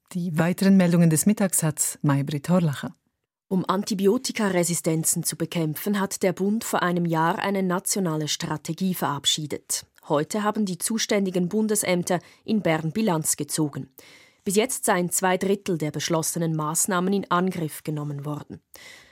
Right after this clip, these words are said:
Speaker 2: Dazu gehörten etwa Präventionsmaßnahmen, so dass Infektionen gar nicht erst auftreten. Auch würden häufige Resistenzen bei Menschen und Tieren systematisch erfasst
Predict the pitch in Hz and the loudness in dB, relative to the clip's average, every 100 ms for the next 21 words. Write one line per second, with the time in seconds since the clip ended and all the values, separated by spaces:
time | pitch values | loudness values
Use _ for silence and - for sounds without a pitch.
0 | _ 139 185 180 170 175 190 214 180 - | _ -6 -2 0 4 4 4 2 2 2
1 | 160 - 170 175 175 - 196 226 - 180 | -2 0 2 2 2 4 4 4 2 2
2 | 170 - 180 185 185 - - - - 196 | 2 2 2 2 0 -4 -18 -16 -4 -2
3 | 214 196 - - 196 175 170 - - 170 | 0 0 -2 0 0 2 0 0 2 4
4 | 185 233 220 170 165 151 - 185 185 175 | 4 2 0 0 0 -2 -2 -2 0 0
5 | 180 180 - 147 127 - - _ _ _ | -2 -4 -6 -6 -6 -8 -12 _ _ _
6 | - - _ 170 190 226 240 233 165 190 | -20 -20 _ -2 0 2 2 2 4 2
7 | 214 247 196 185 165 165 175 160 - 226 | 2 0 2 2 0 0 2 2 2 0
8 | 208 190 175 170 208 - 196 170 - - | 0 2 4 4 2 0 0 0 -4 0
9 | 202 226 233 - 233 214 214 170 151 - | 0 2 -2 -2 -4 0 2 2 2 0
10 | 160 - 151 185 190 - | -4 -2 -2 0 0 -2